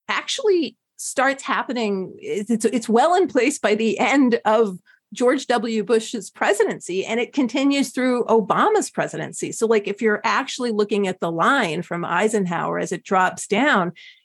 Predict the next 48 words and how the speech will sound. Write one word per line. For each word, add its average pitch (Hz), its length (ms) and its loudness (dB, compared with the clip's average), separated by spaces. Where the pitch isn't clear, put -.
it's, 226 240 -2
it's 220 180 -2
not 214 320 2
that 226 140 2
it - 160 -2
dropped 185 480 -2
down 180 480 -2
after 170 400 -4
the 175 120 -2
insurrection 170 760 -2
or 160 140 -4
even 180 360 -2
after 160 320 -2
Trump 165 340 -4
was 156 160 -2
elected. - 540 -2
So 190 100 2
I 185 80 4
think 247 220 -2
this 240 160 2
is, 233 160 -2
this 226 120 0
is 254 120 0
picking 247 360 0
up 220 200 2
a 226 80 0
long-term 208 800 0
issue, 202 540 2
and 175 140 -2
I 175 60 -2
think, 196 360 -4
I 196 140 0
think 196 200 -2
we're, 170 420 2
we're, 190 180 0
we 214 100 0
probably 247 480 0
make 220 220 2
a - 20 2
mistake 175 440 -4
if 170 100 -12
we - 100 -8
focus 170 420 -4
too 226 300 0
narrowly 175 460 2
on 156 120 -2
this 160 200 -6
moment. 160 340 -2